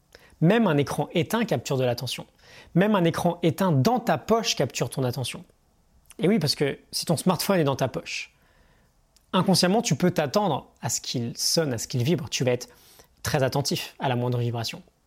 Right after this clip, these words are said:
Tu vas boire un verre, tu veux détruire la qualité de ton interaction, je te l'ai déjà dit cent cinquante fois, avec la personne que tu as en face de toi. Si tu veux te donner aucun moyen d'être présent,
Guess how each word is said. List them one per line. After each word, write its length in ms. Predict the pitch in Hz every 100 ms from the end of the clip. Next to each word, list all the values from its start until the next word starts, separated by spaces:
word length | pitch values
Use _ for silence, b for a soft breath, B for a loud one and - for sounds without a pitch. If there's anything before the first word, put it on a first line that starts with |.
| _ B B B B
Tu 120 | -
vas 100 | 135
boire 200 | 143 135
un 60 | 135
verre, 320 | 185 226 - - _ _
tu 120 | -
veux 140 | 139 147
détruire 760 | 127 208 - 220 190 170 - _
la 120 | - 135
qualité 340 | 143 135 -
de 60 | -
ton 160 | 127
interaction, 560 | 120 135 120 - 233 247
je 80 | -
te 100 | 127
l'ai 60 |
déjà 160 | 110 120
dit 100 | 113
cent 120 | -
cinquante 280 | 117 123 135
fois, 160 | 127 226
avec 160 | 123
la 80 | 127
personne 320 | 117 - 147
que 80 | 131
tu 140 | 113
as 20 | 120
en 40 |
face 180 | 127 110
de 80 | 110
toi. 240 | 196 233 B B B B B
Si 100 | -
tu 100 | -
veux 120 | 170
te 100 | 180
donner 360 | 165 175 175 -
aucun 340 | 302 311 - 302
moyen 340 | 247 240 247
d'être 180 | 175 127
présent, 320 | - 143 127